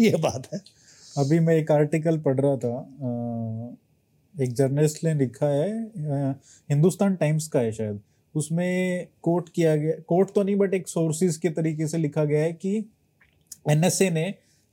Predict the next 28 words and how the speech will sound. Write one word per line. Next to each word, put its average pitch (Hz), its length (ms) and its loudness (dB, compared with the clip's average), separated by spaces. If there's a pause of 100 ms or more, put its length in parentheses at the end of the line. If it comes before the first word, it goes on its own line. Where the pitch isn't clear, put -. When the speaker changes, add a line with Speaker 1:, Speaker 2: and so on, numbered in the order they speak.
(160)
Speaker 2:
अ, 131 300 2
यूएस 170 340 2
से 165 400 0
एक, 156 280 -6
अ, 143 380 2
ये 151 120 4
बोला 139 260 4
है 170 160 2
कि 196 280 2
ये 180 60 4
जो 170 120 0
पन्नू 160 420 2
है, 123 140 -2 (640)
अ, 127 280 2
जो 139 120 6
यूएस 156 360 4
में 160 120 2
बैठा 147 320 2
है, 139 140 2
कनाडा 139 420 0
की 135 180 -4
सिटीजनशिप 131 640 -4
है, 131 160 0
यूएस 131 240 2
की 139 140 -2
सिटीजनशिप 123 640 -2
है, 127 140 0
तो 139 460 0